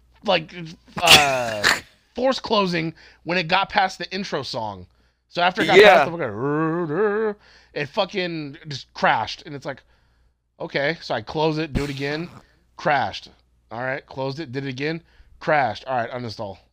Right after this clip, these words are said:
Speaker 1: And I have not touched it fucking since.
Speaker 2: <laughs>
Speaker 1: I rather, I rather flush thirty dollars down the toilet than fucking buy that game again.
Speaker 2: Oh, absolutely. Well, until it comes out on Switch, then you'll buy it.
Speaker 1: God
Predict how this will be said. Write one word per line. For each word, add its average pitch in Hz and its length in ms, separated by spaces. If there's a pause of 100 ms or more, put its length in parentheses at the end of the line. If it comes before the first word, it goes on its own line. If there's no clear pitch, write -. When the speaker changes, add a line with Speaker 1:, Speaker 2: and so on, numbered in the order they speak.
(100)
Speaker 1:
And 120 100
I 120 80
have 120 120
not 131 240
touched - 240
it 151 100
fucking 117 300
since. 110 340 (560)
Speaker 2:
<laughs> - 20 (2250)
Speaker 1:
I 135 60
rather, 190 300
I 151 100
rather 214 260
flush 156 500
thirty 147 180
dollars 135 260
down 117 120
the 113 60
toilet 113 380
than 95 140
fucking 98 440 (100)
buy 107 180
that 101 180
game 98 220
again. 90 260 (580)
Speaker 2:
Oh, 139 140
absolutely. 117 480
Well, 131 140
until 180 180
it - 60
comes 127 160
out 117 80
on 98 80
Switch, - 300
then 101 80
you'll 87 100
buy 76 140
it. - 100 (1300)
Speaker 1:
God 107 220